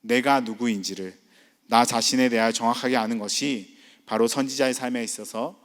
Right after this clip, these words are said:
참으로 중요한 것이죠. 우리 시간 다 같이 이사야 육 장 사 절, 오 절 말씀을 함께 읽도록 하겠습니다. 시작. 우렁차게 부르는 이 노랫소리에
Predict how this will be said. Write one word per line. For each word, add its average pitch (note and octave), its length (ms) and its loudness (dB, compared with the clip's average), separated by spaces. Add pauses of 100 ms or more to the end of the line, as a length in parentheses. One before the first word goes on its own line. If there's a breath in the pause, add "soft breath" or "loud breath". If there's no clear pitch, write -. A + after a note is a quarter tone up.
(240 soft breath)
참으로 C3+ 440 4
중요한 B2 380 2
것이죠. G2 480 -4 (600 soft breath)
우리 A#2+ 140 2
시간 C3 240 4
다 B2+ 100 -2
같이 A#2+ 280 2
이사야 B2+ 260 6
육 A2 180 0
장 C3+ 420 2
사 - 200 -2
절, B2 140 6
오 A2 100 6
절 A#2+ 160 6
말씀을 A2 320 0
함께 B2 320 2
읽도록 G#2 360 -2
하겠습니다. G#2+ 680 -2 (920)
시작. A2+ 560 -2 (800 soft breath)
우렁차게 B2+ 800 6
부르는 A#2+ 560 2
이 B2 160 2
노랫소리에 A2 960 4